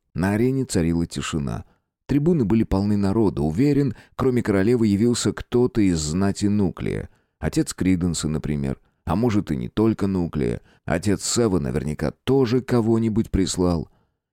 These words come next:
Я видел, как принц нервно посматривает в сторону зрителей.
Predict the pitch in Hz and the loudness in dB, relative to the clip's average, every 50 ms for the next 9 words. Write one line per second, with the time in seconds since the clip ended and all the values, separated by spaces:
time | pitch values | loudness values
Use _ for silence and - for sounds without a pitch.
0 | _ _ - 110 123 156 160 175 160 139 147 135 - - - 147 165 160 135 - | _ _ -2 0 0 2 2 2 0 2 0 -2 -2 0 -2 0 0 0 -4 -4
1 | - 131 135 143 147 143 135 135 143 147 143 - _ 113 104 - - 107 107 107 | -2 0 0 2 2 0 0 0 0 -2 -2 -2 _ -4 -4 -2 -2 -2 -2 -2
2 | 104 - 104 104 104 104 98 - - - - - _ - 78 76 76 73 78 78 | -2 -2 -2 0 2 0 0 -2 -6 -14 -14 -6 _ -2 -2 -2 -2 -4 -4 -4
3 | 76 71 - 65 60 57 50 - - 50 50 50 50 - | -6 -6 -6 -6 -6 -6 -8 -8 -12 -10 -8 -8 -10 -10